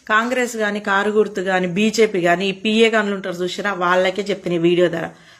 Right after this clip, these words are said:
Only పీఏ గానులకే చెప్తున్నా, అన్ని పార్టీ వాళ్ళకి చెప్తున్నా. అరే నువ్వేస్తే గెలవలే, నీ చెల్లేస్తే గెలవలే, నీ అమ్మేస్తే గెలవలే, నీ అక్కేస్తే గెలవలేదు.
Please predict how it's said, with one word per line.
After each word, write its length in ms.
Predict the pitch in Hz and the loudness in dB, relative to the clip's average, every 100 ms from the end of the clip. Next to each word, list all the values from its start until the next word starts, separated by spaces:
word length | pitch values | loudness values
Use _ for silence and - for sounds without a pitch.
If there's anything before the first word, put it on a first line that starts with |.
| - | -2
Only 440 | 202 240 254 254 254 | 4 4 4 0 -2
పీఏ 340 | 226 226 233 | -2 2 4
గానులకే 300 | 226 220 233 | 2 0 -2
చెప్తున్నా, 300 | 226 214 220 | -6 -8 -8
అన్ని 240 | 226 247 285 | -4 -2 -2
పార్టీ 360 | 247 240 254 | -2 -2 -2
వాళ్ళకి 240 | 254 240 214 | -2 -2 -6
చెప్తున్నా. 400 | 175 - - - _ _ _ _ _ | -10 -12 -18 -20 _ _ _ _ _
అరే 340 | 185 185 262 - _ _ - | -2 -2 -2 -8 _ _ -6
నువ్వేస్తే 420 | 185 185 202 202 | -2 0 0 -2
గెలవలే, 360 | 170 170 170 156 | 0 2 2 0
నీ 160 | 175 185 208 | -4 0 2
చెల్లేస్తే 400 | 208 214 214 175 | 4 2 0 -4
గెలవలే, 280 | 170 170 | -2 -2
నీ 180 | 175 202 | 0 2
అమ్మేస్తే 460 | 196 202 220 214 180 | 2 2 2 2 0
గెలవలే, 240 | 175 185 | 0 2
నీ 140 | 226 220 | 2 0
అక్కేస్తే 460 | 185 - 220 214 | 0 0 0 0
గెలవలేదు. 520 | 175 175 175 165 - | -2 0 2 0 -2